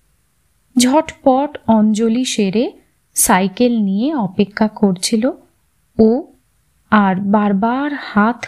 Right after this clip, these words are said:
ঘড়ির দিকে তাকাচ্ছিল। দীর্ঘ প্রতীক্ষার পর যখন চোখ পড়ল দূর থেকে হলুদ শাড়ি পরে তুলি আসছে, ওকে দেখে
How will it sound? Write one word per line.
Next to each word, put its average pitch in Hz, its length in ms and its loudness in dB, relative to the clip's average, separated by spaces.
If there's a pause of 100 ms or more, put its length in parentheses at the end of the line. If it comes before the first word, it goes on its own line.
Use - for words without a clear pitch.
ঘড়ির 208 480 0
দিকে 208 280 -2
তাকাচ্ছিল। 190 720 -2 (1500)
দীর্ঘ 302 480 2 (680)
প্রতীক্ষার 330 680 0
পর 208 480 0 (840)
যখন 214 580 0
চোখ 208 400 -4
পড়ল 233 320 2
দূর 262 500 -2
থেকে 277 300 -2
হলুদ 262 640 0
শাড়ি 220 520 0
পরে 220 440 -2 (120)
তুলি 214 340 2
আসছে, - 600 -4 (920)
ওকে 254 220 0
দেখে 220 680 -2